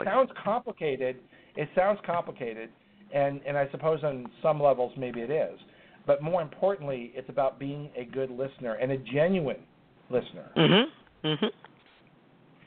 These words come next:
Speaker 1: So number nine, keep it simple. Don't over-ask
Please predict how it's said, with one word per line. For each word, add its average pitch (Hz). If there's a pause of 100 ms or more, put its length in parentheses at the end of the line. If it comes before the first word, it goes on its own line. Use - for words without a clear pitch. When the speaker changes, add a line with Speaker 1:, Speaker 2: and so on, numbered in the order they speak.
(640)
Speaker 1:
So 175
number 170
nine, 147 (320)
keep 180
it 165
simple. 147
Don't 143
over-ask 139